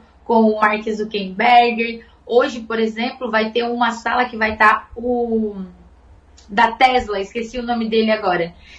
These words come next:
Então, assim, é um, é uma galera que você não teria acesso nem no Instagram, nem no LinkedIn,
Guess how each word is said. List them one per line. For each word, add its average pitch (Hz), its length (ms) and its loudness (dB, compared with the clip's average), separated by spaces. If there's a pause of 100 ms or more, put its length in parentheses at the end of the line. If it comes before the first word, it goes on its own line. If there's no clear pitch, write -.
(140)
Então, 311 100 -2
assim, 285 460 0
é 240 200 2
um, 359 280 -2
é 247 100 6
uma 294 380 2
galera 226 500 2
que - 80 -10
você 262 140 -8
não 262 260 -2
teria 277 500 -2
acesso 220 600 0
nem 262 240 4
no 311 60 0
Instagram, 208 680 2 (320)
nem 294 300 4
no 277 60 4
LinkedIn, 247 760 2